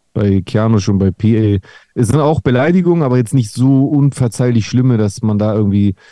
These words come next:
nicht mehr Frieden schließen könnte, würde ich jetzt behaupten. Wie das genau weiterläuft, weiß ich nicht.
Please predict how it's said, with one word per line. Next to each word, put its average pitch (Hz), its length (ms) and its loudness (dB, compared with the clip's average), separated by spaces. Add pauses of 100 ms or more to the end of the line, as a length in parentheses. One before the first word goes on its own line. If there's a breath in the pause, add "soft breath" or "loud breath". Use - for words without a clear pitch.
(200 soft breath)
nicht 113 500 -2
mehr 104 840 2 (1800 loud breath)
Frieden 120 300 2
schließen 104 380 0
könnte, 98 420 0
würde 117 220 2
ich 117 220 0
jetzt 110 220 0
behaupten. 95 720 -2
Wie 117 180 2
das 113 180 0
genau 110 280 0
weiterläuft, 127 500 0
weiß 104 200 2
ich 92 160 -6
nicht. 85 300 -4